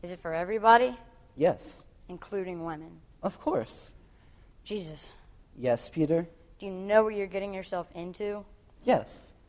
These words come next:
Speaker 1: Do you know what you're getting me into?
Speaker 2: Do you have something against women, Peter?
Speaker 1: No, I'm married to one.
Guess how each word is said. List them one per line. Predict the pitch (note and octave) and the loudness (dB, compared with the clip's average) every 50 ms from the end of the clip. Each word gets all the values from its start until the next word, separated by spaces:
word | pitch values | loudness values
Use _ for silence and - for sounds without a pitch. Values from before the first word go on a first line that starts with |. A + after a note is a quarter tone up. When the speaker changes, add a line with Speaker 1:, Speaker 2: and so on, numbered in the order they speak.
| - - - - - | -20 -20 -20 -20 -16
Speaker 1:
Do | - F#3+ | -12 -8
you | G3+ | -6
know | G#3 G#3+ | -4 -4
what | A3 G#3+ | -4 -4
you're | G3+ G3 | -4 -4
getting | F#3+ G#3 G3+ G3 F#3 E3 E3 E3 E3 | -2 -4 -4 -4 -8 -10 -12 -10 -8
me | E3 F#3 G#3 A3+ A#3+ B3 B3 A#3+ - - - | -6 -4 -2 -2 -4 -6 -8 -10 -16 -12 -8
into? | A#3+ B3 B3 A#3+ - C4+ C4 C4 C4+ C4+ - - - - - - - - - | -6 -6 -4 -4 -2 0 0 0 0 -2 -8 -16 -20 -20 -20 -20 -20 -6 0
Speaker 2:
Do | C#3+ | 6
you | E3 F3 | 8 8
have | F3+ - | 8 6
something | - F#3 F#3+ F#3+ F3+ E3 | 4 0 0 2 2 2
against | E3 F3 D3 - - | 2 2 2 0 -4
women, | B2 A2+ B2+ C3 D3+ E3+ F#3+ G3 | -6 -6 -4 0 0 0 0 0
Peter? | - - G#3 G3 G3+ G3+ G3 - - - - - - | -2 -2 0 2 2 0 0 -4 -12 -20 -20 -16 -10
Speaker 1:
No, | E3+ F#3+ F#3+ F#3 F3 E3 D#3 D#3 - - - | -2 2 2 4 4 2 0 -4 -10 -12 -8
I'm | F3 F#3 F#3 E3 E3 | -8 -6 -6 -6 -6
married | E3+ F3+ F#3 F3+ E3+ D#3 | -4 -4 -2 -4 -4 -6
to | - E3+ D#3+ | -10 -14 -12
one. | D#3 D#3+ D#3+ E3 D#3+ F3 | -10 -10 -10 -10 -10 -12